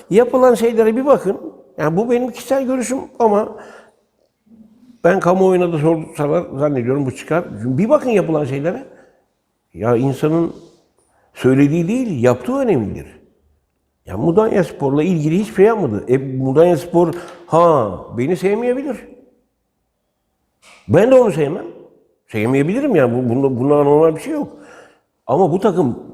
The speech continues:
Hikmet İlhan'ın takımı değil ki ya. Başkanın takımı değil. Bu takım Mudanya'nın takımı. Dolayısıyla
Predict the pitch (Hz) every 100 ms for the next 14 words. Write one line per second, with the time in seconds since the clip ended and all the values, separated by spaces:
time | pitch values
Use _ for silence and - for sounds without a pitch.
0 | - 107 104 175 165 151 175 180 160 151
1 | 170 247 294 120 95 90 120 120 160 240
2 | 220 143 117 92 71 - _ _ _ _
3 | _ 135 196 233 156 120 120 156 165 131
4 | 95 92 78 62 - _ _ _ _ _
5 | _ _ _ _ _ 87 87 107 139 180
6 | 254 254 226